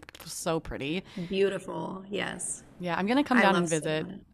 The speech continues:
Speaker 1: I think I'm gonna convince Corey to, uh, uh,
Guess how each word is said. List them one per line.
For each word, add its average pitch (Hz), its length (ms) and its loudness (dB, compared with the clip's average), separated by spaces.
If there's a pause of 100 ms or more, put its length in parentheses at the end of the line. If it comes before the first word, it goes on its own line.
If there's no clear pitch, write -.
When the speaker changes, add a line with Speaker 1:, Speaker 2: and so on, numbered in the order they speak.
Speaker 1:
I 185 60 0
think 277 320 2
I'm 190 120 2
gonna 180 200 2
convince 165 400 -4
Corey 160 540 -4 (120)
to, 160 260 -4
uh, 151 260 -4 (480)
uh, 151 180 -2